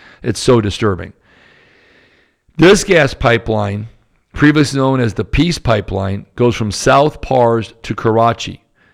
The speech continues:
That's massive. See, what they've done is they've connected the largest or most significant oil and gas fields in the world of those regions. They're all connected now by a pipeline that flows what? Right back to China.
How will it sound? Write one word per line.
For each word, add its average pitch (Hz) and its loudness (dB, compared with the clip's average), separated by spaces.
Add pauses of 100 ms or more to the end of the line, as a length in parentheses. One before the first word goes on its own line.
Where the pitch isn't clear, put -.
That's 123 0
massive. 117 -4 (360)
See, 131 2
what 156 2
they've 196 2
done 139 0
is 110 -6
they've 113 -8 (200)
connected 131 -2
the 104 -2
largest 147 0
or 123 0
most 127 -2 (160)
significant 143 -2
oil 139 2 (120)
and 117 -4
gas 123 -2
fields 107 -6
in 139 -6
the 156 -2
world 131 2
of 113 -6
those 123 0
regions. 110 -4 (360)
They're 113 0
all 147 4
connected 139 -2
now 104 -4
by 104 -6
a 101 -6
pipeline 123 -2
that 104 -8
flows 110 -2
what? 123 0 (600)
Right 110 0
back 110 -2
to 104 -6
China. 90 -8